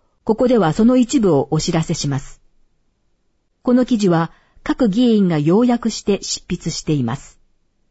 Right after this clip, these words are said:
見てプラス。各議員の氏名の右にあるキューアールコードを読み取ると、その議員の議会での録画映像をご視聴になれます。公開期間は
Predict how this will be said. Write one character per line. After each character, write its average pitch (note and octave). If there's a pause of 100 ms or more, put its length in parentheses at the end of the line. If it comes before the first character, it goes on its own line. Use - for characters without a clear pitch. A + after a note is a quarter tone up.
(1120)
見 C#4+
て A3
プ -
ラ D3+
ス。 - (840)
各 D#4
議 C4
員 A3
の G#3
氏 C4
名 A#3
の F3+
右 F#3
に G#3
あ G#3+
る D#3+
キ A3
ュ A#3+
ー A#3+
ア A#3
ー -
ル A#3
コ A#3
ー A3
ド F3+
を D#3+
読 D#3+
み E3+
取 E3
る D3
と、 C#3+ (440)
そ -
の C#4
議 C#4
員 A#3
の D#3+ (120)
議 B3
会 C#4+
で G3+
の F3
録 E3+
画 C#4+
映 C#4+
像 F#3
を D3
ご D3+
視 -
聴 G#3
に F#3
な E3
れ C#3+
ま B2+
す。 - (640)
公 C4+
開 B3+
期 -
間 F3
は C3+